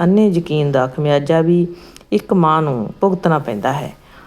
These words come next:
ਉਸ ਸਮੇਂ ਮਾਂ ਦੇ ਦਿਲ ਨੂੰ ਹੀ ਠੇਸ ਪਹੁੰਚਦੀ ਹੈ, ਉਸ ਨੂੰ ਸ਼ਬਦਾਂ ਵਿੱਚ ਬਿਆਨ ਨਹੀਂ ਕੀਤਾ ਜਾ ਸਕਦਾ। ਕਈ ਵਾਰੀ ਉਸ ਦੀ ਮਮਤਾ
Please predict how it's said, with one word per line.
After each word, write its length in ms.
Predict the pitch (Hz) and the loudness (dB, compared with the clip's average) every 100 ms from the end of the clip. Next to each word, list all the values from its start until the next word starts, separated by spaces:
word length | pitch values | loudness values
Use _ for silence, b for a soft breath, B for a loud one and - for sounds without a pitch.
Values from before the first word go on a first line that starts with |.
| B B 240 | B B 0
ਉਸ 260 | 277 285 | 0 0
ਸਮੇਂ 380 | 240 226 233 233 | 2 2 4 2
ਮਾਂ 340 | 214 160 156 | 2 2 2
ਦੇ 220 | 160 143 143 | 2 0 0
ਦਿਲ 280 | 147 143 | 0 0
ਨੂੰ 280 | 143 127 127 | 0 -4 -6
ਹੀ 200 | 135 156 147 | -4 -4 -2
ਠੇਸ 300 | 160 160 160 | 0 0 -2
ਪਹੁੰਚਦੀ 480 | 127 120 - 135 127 | -8 -8 -6 -6 -6
ਹੈ, 200 | - - b b b b - - | -8 -10 b b b b -14 -2
ਉਸ 200 | 233 247 | 0 2
ਨੂੰ 380 | 247 247 240 247 | 2 4 4 0
ਸ਼ਬਦਾਂ 580 | 247 165 156 156 180 175 | 0 0 0 2 2 2
ਵਿੱਚ 240 | 151 - | 0 -4
ਬਿਆਨ 380 | 147 143 143 143 | -2 0 0 0
ਨਹੀਂ 220 | 127 170 | 0 -2
ਕੀਤਾ 340 | 170 139 101 95 | -2 -6 -4 -4
ਜਾ 140 | 101 | -4
ਸਕਦਾ। 400 | - 104 - 107 - | -6 -10 -8 -12 -2
ਕਈ 180 | 170 196 | 0 2
ਵਾਰੀ 460 | 170 131 120 117 113 B B B - | 2 0 -2 -6 -10 B B B -2
ਉਸ 140 | 233 | -2
ਦੀ 160 | 240 247 | 2 2
ਮਮਤਾ 640 | 214 180 170 160 139 120 | 4 2 0 0 0 -2